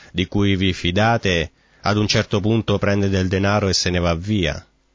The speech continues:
Quando vivevamo ad Huntington Beach, c'era un vecchietto che venne e aveva bisogno di aiuto. Era una specie di vagabondo, ma ha toccato i nostri cuori, e così gli abbiamo preparato un posto in cui stare,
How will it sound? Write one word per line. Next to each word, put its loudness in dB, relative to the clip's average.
Quando 0
vivevamo 2
ad 0
Huntington -2
Beach, -4
c'era 0
un 2
vecchietto 0
che 0
venne 2
e 2
aveva 2
bisogno 0
di -2
aiuto. -4
Era 0
una 0
specie -2
di -2
vagabondo, -4
ma 2
ha 0
toccato 0
i 2
nostri -2
cuori, -4
e -4
così 0
gli 2
abbiamo 2
preparato 0
un -2
posto -4
in -2
cui -4
stare, -4